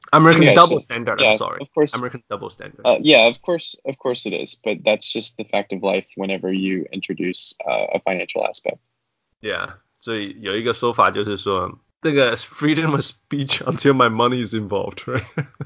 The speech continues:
Speaker 1: <laughs> 那个，
Speaker 2: 嗯，
Speaker 1: 我，我
Speaker 2: yeah.
Speaker 1: 支持言论自由，一直到我的钱被影响了。<laughs>
Speaker 2: What about Nike? How has Nike responded to this?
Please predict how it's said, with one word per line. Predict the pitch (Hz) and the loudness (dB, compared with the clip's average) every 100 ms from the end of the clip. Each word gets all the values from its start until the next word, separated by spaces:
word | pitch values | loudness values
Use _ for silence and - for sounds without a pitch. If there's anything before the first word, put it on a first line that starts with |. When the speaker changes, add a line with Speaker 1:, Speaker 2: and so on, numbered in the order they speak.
| - - | -16 -20
Speaker 1:
<laughs> | - - - 131 - - | -16 -14 -14 -14 -14 -6
那 | 143 | -4
个， | 120 110 107 110 | 0 2 2 0
Speaker 2:
嗯， | - _ _ - | -8 _ _ 4
Speaker 1:
我， | 127 135 | 6 6
我 | 135 | 6
Speaker 2:
yeah. | |
Speaker 1:
支 | 170 175 | 4 2
持 | 160 | -2
言 | 147 139 | 0 4
论 | 170 156 | 6 4
自 | 151 143 | 4 6
由， | 113 107 - | 8 6 4
一 | 143 | -4
直 | 127 113 | -6 0
到 | 135 123 | 4 6
我 | 107 | 6
的 | 101 104 | 2 -2
钱 | - 95 98 | -4 -6 -2
被 | 110 | -2
影 | 95 98 | -2 -6
响 | - - | -10 -10
了。 | - 87 _ - _ - - | -12 -16 _ -20 _ -18 -2
<laughs> | 165 - 165 - - - - _ - - - - - _ - - _ - _ - - - - 131 - _ 165 | 0 0 -6 -6 -10 -10 -18 _ -12 -12 -14 -16 -16 _ -20 -20 _ -20 _ -18 -18 -18 -20 -20 -20 _ -6
Speaker 2:
What | 139 | 0
about | 139 | 2
Nike? | 113 120 123 104 | 2 -2 -2 -2
How | 107 113 | 0 -2
has | 107 | -2
Nike | 101 101 101 | -6 -6 -4
responded | 98 - 101 95 98 | -6 -6 -8 -8 -14
to | - | -16
this? | - | -18